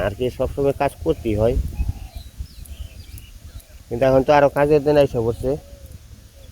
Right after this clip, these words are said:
এই যে, এই যে দেখেন কালো মোষ, এই যে। এই কালো মাছটা দেখলে এত সুন্দর, এই দিন কতগুলো মোষ হইছে। এক গাছের মধ্যে মানে আড়াইশো গ্রাম মোষ আইবো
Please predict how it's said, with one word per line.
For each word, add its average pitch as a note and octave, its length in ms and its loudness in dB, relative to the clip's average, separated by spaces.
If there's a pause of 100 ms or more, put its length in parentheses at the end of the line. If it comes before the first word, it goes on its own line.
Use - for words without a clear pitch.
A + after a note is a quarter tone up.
(220)
এই A2 100 -4
যে, A2+ 100 4 (2500)
এই B2+ 120 -2
যে A#2+ 120 -4
দেখেন A2 260 -2
কালো A#2 260 0
মোষ, E2 140 -8 (100)
এই D#2 80 -10
যে। - 80 -16 (1160)
এই B2 140 -6
কালো D3+ 160 0 (100)
মাছটা C#3+ 220 -2 (100)
দেখলে C#3 300 -2
এত E3 100 -4 (140)
সুন্দর, D#3 440 0
এই G#2+ 100 -2
দিন G#2 100 -6 (100)
কতগুলো B2+ 420 -4
মোষ G2+ 160 -6
হইছে। - 220 -14 (1500)
এক A2+ 140 -4
গাছের B2+ 300 0
মধ্যে C3+ 260 2
মানে C#3 160 4 (1300)
আড়াইশো B2+ 360 0 (100)
গ্রাম B2+ 200 2 (260)
মোষ C3 200 -6
আইবো E2 220 -6